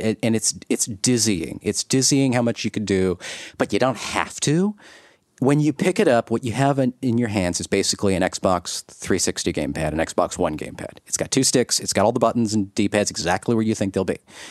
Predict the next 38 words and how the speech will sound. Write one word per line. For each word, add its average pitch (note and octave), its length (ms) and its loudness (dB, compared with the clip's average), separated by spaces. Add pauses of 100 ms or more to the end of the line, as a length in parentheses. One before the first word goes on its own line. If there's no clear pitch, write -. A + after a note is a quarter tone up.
(220)
If - 260 0
you B2+ 140 2
want G#3 280 4
to, G2+ 420 -2
you A2+ 240 2
also A#2 260 2
have A#2 220 0
the A#2+ 80 0
touchpad F#2+ 580 -2
right F#2+ 380 0
beneath G2 340 0
the - 80 -4
stick. - 460 -2 (200)
There's G2+ 460 2
your F#2+ 60 2
mouse. D#3 420 2
There's F2 300 -2
your E2+ 80 -6
gyro. A#2+ 760 2 (800)
But E3 120 2
you F3 80 2
can F3+ 140 2
also A#3 340 2 (280)
dive C3+ 320 6
into B2 180 2
a F#2+ 60 2
quick - 340 -2
settings A2 420 2
menu G2+ 440 2
and G#2+ 140 0
flip F3 440 -2
on G2+ 400 0 (280)
gyroscopic G#2+ 720 0
control G2 440 0
on A#2 100 2
the D3+ 80 0
touch - 300 -4
stick. - 420 -10